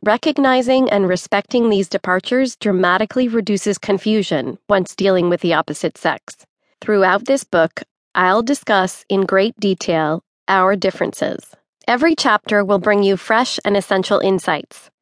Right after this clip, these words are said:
Here are some of the major differences that we'll explore. We'll explore how men's and women's values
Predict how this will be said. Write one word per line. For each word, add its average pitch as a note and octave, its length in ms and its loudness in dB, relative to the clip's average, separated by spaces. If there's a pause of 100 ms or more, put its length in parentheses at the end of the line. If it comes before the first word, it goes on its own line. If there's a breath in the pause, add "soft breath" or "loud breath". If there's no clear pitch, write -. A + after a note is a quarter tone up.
(220)
Here C#4+ 180 4
are A4 140 6
some D4 240 2
of B3+ 120 2
the A3 80 2
major G3+ 400 2
differences G3 600 0
that F#3 140 0
we'll F#3 160 2
explore. F#3 600 -2 (800 loud breath)
We'll C4+ 160 4
explore B3+ 520 2
how A3 180 4
men's G3 400 2
and D4 180 4
women's A#3 300 2
values F#3+ 500 2